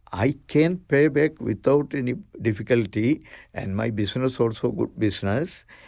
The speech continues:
And, uh, when I start again, there will be business I can repay very easily."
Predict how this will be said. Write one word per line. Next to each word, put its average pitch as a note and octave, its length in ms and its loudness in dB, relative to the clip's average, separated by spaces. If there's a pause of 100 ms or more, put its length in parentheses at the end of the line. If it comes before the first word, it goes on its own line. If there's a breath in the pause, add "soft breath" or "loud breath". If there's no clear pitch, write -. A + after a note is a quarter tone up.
(140 loud breath)
And, C3 380 -2
uh, - 380 -8 (100)
when G2 120 0
I D3+ 100 2
start A#2+ 400 -2 (440)
again, A2+ 540 2 (520 soft breath)
there A2 160 0
will A2 200 0
be C#3 260 2
business A#2 600 -4 (160)
I G#2+ 240 -2
can B2+ 260 -2
repay A2 460 0
very A2 240 -2
easily." A2+ 480 -4